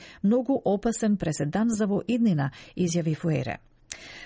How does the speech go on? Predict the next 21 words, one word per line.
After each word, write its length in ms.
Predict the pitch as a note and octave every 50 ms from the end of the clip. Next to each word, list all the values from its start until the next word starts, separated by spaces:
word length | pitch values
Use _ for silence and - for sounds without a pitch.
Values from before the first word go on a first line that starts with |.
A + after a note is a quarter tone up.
| - -
Подетално 500 | - D4 C#4 B3+ B3+ A#3+ B3+ B3+ A#3+ A#3
за 180 | G#3+ F#3+ G#3+ G#3
настаните 720 | G3+ G#3 - - - G#3 G3 F#3+ F#3 F3+ F3+ - E3 D#3
во 200 | D3+ F3+ B3 D4
и 120 | - B3 B3
поврзани 480 | - C4 B3+ B3+ A#3+ A#3+ A#3+ A3+ A3+
со 120 | A3 - G#3+
Македонија 540 | G#3 G#3 F#3+ G#3 F#3+ G3 G3 G3 G3 G3 F3+
во 140 | F#3 G3+ F#3+
извештај 600 | - - F3 E3 - D#3 D3+ - - - D3+ D3+
по 140 | - D#3+ C#3+
вестите. 560 | D3 C#3+ C#3+ - - C#3 - - - - E3 _ _ _ _ _ _ _ _ _ _ - - - - - - - - - - - - - _ _
Синдикатот 600 | - - - D4 B3+ C4 - C#4 C4+ C4 C4 A#3+
за 200 | G3+ F#3 A3 A3+ G#3+
градежништво, 800 | F#3+ G3+ A3 F#3+ F3 G3 G3 F3 F#3 F3+ D#3+ D#3 - - - D#3
шумарство, 760 | D3+ - - G3 F3 E3+ F#3+ A3+ B3+ - - - - C4+ C4
поморство, 640 | - - G3+ F#3+ F#3+ G#3+ A3+ G#3+ - - - A#3 A3+ - -
рударство 560 | G3+ G#3 G3 F#3+ G3+ G3 - - - G3 F#3+ F3+ -
и 220 | F#3+ F#3+ F3+ -
енергија 640 | - F3 E3+ E3+ G3 B3+ B3+ F#3+ D#3 E3 D3 C3 C3+ - - - - - - -
бара 360 | F#3 F#3 A#3 A#3+ B3 B3 A#3